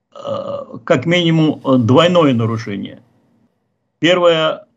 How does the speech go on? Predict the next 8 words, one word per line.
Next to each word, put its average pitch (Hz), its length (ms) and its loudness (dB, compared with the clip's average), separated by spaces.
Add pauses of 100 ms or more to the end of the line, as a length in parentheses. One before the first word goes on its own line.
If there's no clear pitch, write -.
(560)
в 123 140 -10
нарушение, 160 760 -4
э, - 280 -18 (2250)
конституционной 156 680 0
нормы 120 460 2 (680)
о 117 100 0
том, 147 220 0
что 135 640 0